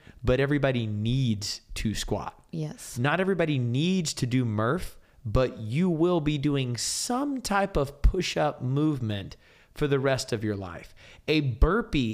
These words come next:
Speaker 1: is literally quickly getting down on the floor to play with your kids and then standing back up. That's literally what that movement
Speaker 2: Or
Speaker 1: is.
Speaker 2: falling on the ground and getting back up. Like
Speaker 1: Yeah.
Speaker 2: tripping on a curb and getting back up.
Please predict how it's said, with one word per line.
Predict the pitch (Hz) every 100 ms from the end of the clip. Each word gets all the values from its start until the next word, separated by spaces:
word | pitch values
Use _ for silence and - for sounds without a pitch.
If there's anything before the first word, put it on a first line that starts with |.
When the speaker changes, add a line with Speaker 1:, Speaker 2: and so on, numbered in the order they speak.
| -
Speaker 1:
is | 131
literally | 123 123 151 202 190 147 123
quickly | 107 - 277 - 254 240
getting | 190 202 190
down | 170 156
on | 151
the |
floor | 135 139
to | 135
play | 139
with | 127
your | 123
kids | 113 117 113
and | 110
then | 104
standing | - 104 101
back | 107 135
up. | - -
That's | 117 -
literally | 135 160 190 185 160
what | 139 139
that | 113
movement | 113 107
Speaker 2:
Or | 185
Speaker 1:
is. | -
Speaker 2:
falling | 220 254 320
on | 254
the | 220
ground | 196 185 175
and |
getting | 170 165
back | 160 151 -
up. | 90 -
Like | 185
Speaker 1:
Yeah. | 160
Speaker 2:
tripping | 104 254 277
on | 269
a | 269
curb | - 254 269 220
and | 202
getting | 190 214 185
back | 170 -
up. | 92 78